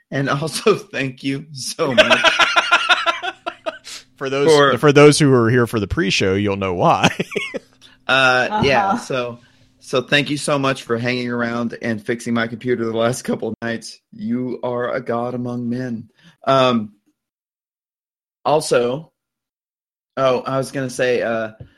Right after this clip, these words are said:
Speaker 1: real big shout out, real big shout out to, um, I actually wanted to announce something. So big shout out to Belle's husband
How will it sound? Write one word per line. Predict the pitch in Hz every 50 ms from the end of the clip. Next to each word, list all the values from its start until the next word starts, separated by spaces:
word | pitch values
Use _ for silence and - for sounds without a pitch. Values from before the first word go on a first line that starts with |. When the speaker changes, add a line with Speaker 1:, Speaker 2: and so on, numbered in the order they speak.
| _ _ _ _ _ _ _ _ _ _ _ _ _ _ _ _ _ _ -
Speaker 1:
real | 110 98 104 131 160 196 208 208
big | 202 160 127 107 92
shout | - - - - 120 92 90 87 87
out, | 85 90 90 98 - - - - _ _ _ -
real | 113 143 156
big | 139 135 123 117 117
shout | - 127 117 113
out | 110 104 104 101 - - _ _ _ -
to, | - 147 147 139 131 127 110
um, | 82 117 117 117 113 110 107 107 107 107 _ _ _ _ _ _ _ _ - - _ -
I | 123 135 135
actually | 139 139 - 165 156
wanted | 143 135 139 139 135
to | - 151 143
announce | 120 110 113 120 147 160 - -
something. | - - 117 107 104 - 104 107 104 104 101
So | - - - 123 113 110 107 107 - _ _ - - _ _ _ -
big | - 156 156 -
shout | - - 160 147 143
out | 139 135 135 - - -
to | - - 135 127 123 120 120 117 113 107 - - -
Belle's | 107 104 _ - 123 127 135 135 131 127 -
husband | - - 135 127 117 107 - 120 113 110 110 107 107 107